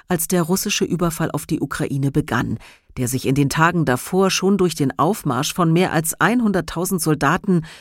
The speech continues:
an der ukrainischen Grenze angekündigt hatte. Schneller als irgendjemand gedacht hätte, war der Krieg, richtiger, echter Krieg, für alle Beteiligten, gerade auch für die litauischen Nachbarn,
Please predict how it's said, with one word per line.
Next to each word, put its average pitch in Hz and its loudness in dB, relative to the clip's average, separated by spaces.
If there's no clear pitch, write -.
an 170 0
der 165 2
ukrainischen 165 0
Grenze 156 -2
angekündigt - -2
hatte. - -12
Schneller 233 2
als 143 0
irgendjemand 165 2
gedacht 170 -2
hätte, 160 0
war 160 4
der 156 2
Krieg, - -4
richtiger, 151 0
echter 135 0
Krieg, 160 0
für - 4
alle 233 4
Beteiligten, 147 -4
gerade 175 4
auch 139 0
für 147 0
die 135 0
litauischen 143 0
Nachbarn, 160 0